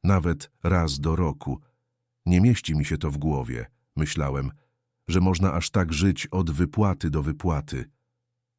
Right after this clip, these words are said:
Faktycznie, nasze światy są zupełnie różne. Powiedziałem jej, będąc na twoim miejscu, starałbym się cokolwiek odkładać, choćby minimalną sumę miesięcznie.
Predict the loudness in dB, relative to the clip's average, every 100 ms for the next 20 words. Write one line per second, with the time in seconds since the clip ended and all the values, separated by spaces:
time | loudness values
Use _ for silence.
0 | _ -4 0 0 0 -2 -8 -10 _ _
1 | _ -6 -4 -2 -2 0 -2 0 0 0
2 | 2 0 2 2 2 2 2 0 -4 -8
3 | -10 _ _ _ _ 0 2 2 2 2
4 | 2 2 2 -2 _ _ _ _ _ _
5 | _ -2 2 4 4 2 2 0 2 2
6 | 4 4 2 2 0 -2 -4 -4 _ _
7 | _ _ -8 0 2 2 2 0 0 0
8 | 0 2 4 4 0 -2 -2 0 0 -4
9 | -2 0 0 2 2 0 _ 2 6 8
10 | 8 6 4 4 4 2 2 2 4 2
11 | 2 0 -2 -4 -6 -8